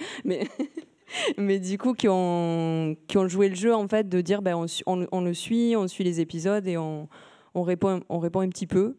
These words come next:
Et, euh, et voilà. Et du coup, nous, on est resté. Le but, c'était qu'on soit à dispo, en fait, comme un cours, mais, euh, un peu plus, euh, interactif. Euh, voilà.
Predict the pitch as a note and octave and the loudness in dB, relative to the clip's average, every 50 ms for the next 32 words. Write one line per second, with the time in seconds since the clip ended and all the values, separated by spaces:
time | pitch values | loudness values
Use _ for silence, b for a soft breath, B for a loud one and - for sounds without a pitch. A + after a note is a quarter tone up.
0 | _ _ - D3+ D#3+ D#3+ D#3 D3+ D3+ D3+ D3+ - - - - - - E3 E3+ D#3 | _ _ -14 -12 -10 -8 -6 -6 -6 -6 -8 -8 -8 -10 -10 -8 -4 -4 -2 -2
1 | E3+ D#3+ D#3 E3+ - - E3 D3+ D#3 D#3 - G#3 G#3 G3+ F#3+ F3+ E3+ E3 E3+ E3 | -2 -4 -4 -6 -6 -6 -6 -4 -6 -2 0 0 2 2 0 -2 -4 -4 -6 -6
2 | E3 - - F#3 F#3+ F3 F#3 A3 - - G3 - G3+ - G3 F#3 F3 - G3+ F#3 | -6 -2 0 0 2 2 0 -2 0 0 0 0 0 0 0 -2 0 0 2 2
3 | F#3 F3+ F3+ F#3+ - - - G3 F#3 F3 E3 - E3 D#3+ - - b b b b | 2 0 -2 -6 -8 -2 0 0 2 2 0 -2 -4 -6 -8 -12 b b b b
4 | b b - G3 G3+ F#3+ F#3 F3+ - - A#3 B3 C4+ C4 A#3+ G#3+ G3 G3 G3 G3 | b b 0 2 2 2 -2 -2 -2 0 2 2 4 4 2 2 4 4 4 4
5 | F#3+ F#3 F3 E3+ E3 D#3+ D#3+ D#3 D#3 D#3 D3+ D3+ D3+ D3+ D#3+ D#3 - F#3 F#3 E3+ | 4 4 4 2 2 2 0 0 0 0 0 0 0 -2 -2 -2 -2 -2 -2 -2
6 | - - F#3+ - - E3+ D#3+ D#3+ D#3+ - E3 F3+ E3+ - - - - - - - | -6 -10 -8 -6 -6 -6 -4 -4 -4 -4 -4 -4 -6 -8 -10 -14 -14 -14 -14 -12
7 | - - - - - - - - - - - - - - | -10 -10 -8 -8 -8 -8 -10 -12 -12 -10 -8 -8 -8 -8